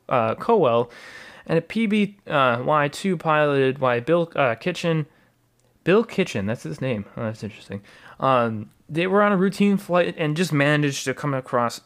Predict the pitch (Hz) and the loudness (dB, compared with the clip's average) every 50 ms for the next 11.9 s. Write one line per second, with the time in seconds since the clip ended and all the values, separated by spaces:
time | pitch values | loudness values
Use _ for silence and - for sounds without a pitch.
0 | _ - - 208 214 208 185 170 151 147 143 139 135 135 - - - - - 143 | _ -2 0 0 2 2 2 2 2 2 2 2 0 -2 -4 -8 -10 -4 0 0
1 | 147 151 143 135 127 131 131 123 120 113 107 110 80 - - - - - _ _ | 2 2 0 0 -2 -2 -2 -2 -2 0 0 -2 -2 -2 -6 -8 -12 -14 _ _
2 | _ _ _ _ _ _ _ _ _ _ _ _ _ _ _ _ _ _ _ _ | _ _ _ _ _ _ _ _ _ _ _ _ _ _ _ _ _ _ _ _
3 | _ _ _ _ _ _ - - - - - - - _ - 147 156 151 160 170 | _ _ _ _ _ _ -20 -20 -20 -20 -20 -20 -20 _ -2 0 0 2 2 2
4 | 180 180 202 233 233 240 220 202 165 151 165 175 165 165 165 - - - - - | 4 4 4 4 4 4 4 4 4 2 2 2 2 0 -2 -6 -14 -18 -16 -4
5 | - 131 135 143 156 165 165 - 160 151 147 - 131 117 117 123 156 175 165 - | -2 0 4 4 4 4 4 2 2 2 2 0 -2 -2 0 0 0 0 0 0
6 | - 165 185 190 202 196 185 - 190 185 180 175 - 175 170 170 170 165 156 143 | 0 0 2 4 2 2 0 0 -2 -2 -2 -2 -2 0 0 2 2 2 2 2
7 | 139 151 160 156 139 - - - 151 160 160 151 156 - - 151 160 160 - - | 2 2 2 2 0 -2 -2 0 2 4 2 2 0 -4 -6 -6 -6 -6 -6 -8
8 | - - - 196 190 - 170 151 - 160 143 131 - - - 170 160 165 151 143 | -8 -2 0 0 0 0 -2 -2 -2 -2 -2 -2 -2 -2 -2 0 0 0 0 2
9 | 143 135 131 131 143 139 139 - - 151 143 139 131 131 135 127 - 127 123 123 | 2 2 4 4 2 0 0 -2 -2 0 0 2 2 2 0 0 0 0 2 2
10 | 127 127 - 143 127 120 123 123 120 - 180 - - 185 175 165 - - - 135 | 2 0 -2 -4 -6 -4 -4 -4 -4 -2 -4 -2 0 0 0 0 0 0 0 -2
11 | 123 - - 131 123 123 107 104 107 95 101 - - - 160 151 143 | -2 -2 -2 -2 -2 -2 -2 -4 -6 -6 -8 -4 0 0 2 2 0